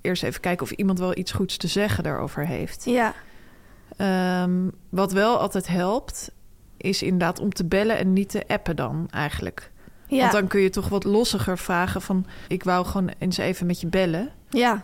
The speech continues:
Speaker 1: En dan hoorde ik ook op een gegeven moment meer senior redacteuren zeggen van, "We zijn gewoon eventjes breed aan
Speaker 2: Breed
Speaker 1: het
Speaker 2: aan het
Speaker 1: rondbellen."
Speaker 2: bellen. <laughs>
Speaker 1: Dat is heel goed om die verwachtingen aan de voorkant
Speaker 2: En je moet
Speaker 1: scherp te
Speaker 2: eigenlijk
Speaker 1: houden.
Speaker 2: direct zeggen, ja.
Speaker 1: Ja,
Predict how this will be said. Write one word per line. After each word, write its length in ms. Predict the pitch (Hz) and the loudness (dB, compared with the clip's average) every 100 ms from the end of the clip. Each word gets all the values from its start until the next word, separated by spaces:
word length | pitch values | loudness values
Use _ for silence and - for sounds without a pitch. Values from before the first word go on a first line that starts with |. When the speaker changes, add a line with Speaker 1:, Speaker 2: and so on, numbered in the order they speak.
| - | -8
Speaker 1:
En 120 | - 185 | -2 2
dan 80 | |
hoorde 220 | 196 202 190 | 4 4 4
ik 80 | |
ook 180 | - - - | 0 -2 -2
op 160 | 190 | -4
een 60 | - | 0
gegeven 220 | 190 185 | 0 0
moment 180 | 190 180 | -2 0
meer 140 | 175 | 0
senior 380 | 170 190 185 175 | -2 0 0 0
redacteuren 580 | 165 170 - 175 180 214 | -2 -6 -6 -4 -4 -4
zeggen 220 | - 170 | -6 -6
van, 160 | - 180 | -2 -2
"We 60 | |
zijn 260 | 175 196 202 | 0 2 0
gewoon 200 | 196 196 | 0 0
eventjes 420 | 135 190 - 185 | 0 0 -2 -2
breed 360 | 165 175 196 202 | 0 2 2 4
aan 60 | |
Speaker 2:
Breed 120 | 254 247 | 4 4
Speaker 1:
het 40 | |
Speaker 2:
aan 60 | 233 | 4
het 80 | 202 | 4
Speaker 1:
rondbellen." 300 | 202 - 156 | 4 4 2
Speaker 2:
bellen. 180 | 151 185 - - - - 165 | -2 -4 -8 -10 -6 -6 -4
<laughs> 60 | |
Speaker 1:
Dat 140 | - 190 | -2 0
is 60 | |
heel 180 | 208 214 | 2 2
goed 420 | - 247 311 - | 2 2 2 0
om 140 | - 196 | 0 0
die 120 | 196 | 0
verwachtingen 560 | - 180 208 - 202 | 0 0 0 2 0
aan 100 | - | 0
de 60 | 190 | -2
voorkant 500 | - 202 196 185 185 | -2 -4 -2 -4 -2
Speaker 2:
En 80 | 254 | 2
je 60 | 269 | 2
moet 100 | 262 | 2
Speaker 1:
scherp 0 | |
te 60 | |
Speaker 2:
eigenlijk 280 | - 170 156 | 2 2 2
Speaker 1:
houden. 60 | 262 | 4
Speaker 2:
direct 260 | 262 262 | 2 0
zeggen, 360 | - 233 214 175 | -2 -2 0 -2
ja. 240 | 170 156 180 | 0 -2 -2
Speaker 1:
Ja, 300 | 185 190 - | 2 2 2